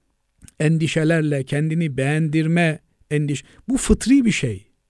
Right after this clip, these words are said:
Yani dışarıya çıktı mı bu olacak zaten. Başka bir şeyin olması mümkün değil. Ama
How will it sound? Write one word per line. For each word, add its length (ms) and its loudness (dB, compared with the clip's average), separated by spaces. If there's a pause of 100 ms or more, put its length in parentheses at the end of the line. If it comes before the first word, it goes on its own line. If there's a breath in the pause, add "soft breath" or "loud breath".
(480)
Yani 180 -6
dışarıya 400 6
çıktı 320 0
mı 220 4
bu 160 6
olacak 360 4
zaten. 380 -4
Başka 260 -4
bir 60 -6
şeyin 200 2
olması 500 0 (340 soft breath)
mümkün 440 0
değil. 340 -2 (1400)
Ama 360 -4